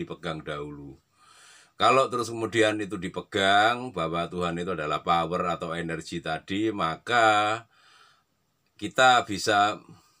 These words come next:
eh, melangkah kepada hal yang selanjutnya. Mau Tuhan itu Maha Pencipta, mau Tuhan itu Maha Adil, mau Tuhan itu Maha Pengasih, Tuhan itu Maha Penyayang, itu kelanjutan-kelanjutan yang lainnya.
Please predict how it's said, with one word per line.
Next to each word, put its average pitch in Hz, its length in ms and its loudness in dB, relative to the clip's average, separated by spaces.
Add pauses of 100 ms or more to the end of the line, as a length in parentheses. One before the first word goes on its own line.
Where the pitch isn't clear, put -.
(1600)
eh, 95 160 -4
melangkah 113 560 4
kepada 87 800 -2
hal 98 240 2
yang 90 240 -2
selanjutnya. 95 720 -2
Mau 110 400 2
Tuhan 90 320 -4
itu 82 240 -8
Maha 82 320 -8
Pencipta, 101 880 0
mau 85 240 -6
Tuhan 82 240 -6
itu 85 160 -8
Maha 80 400 -4
Adil, 104 640 -2 (400)
mau 82 160 -6
Tuhan 85 320 -6
itu 85 160 -8
Maha 80 240 -6
Pengasih, 107 1000 -2
Tuhan 85 280 -2
itu 82 140 -10
Maha 82 320 -4
Penyayang, 101 800 -2 (300)
itu 110 240 -2
kelanjutan-kelanjutan 95 1120 -2
yang 80 240 -6
lainnya. 78 560 -6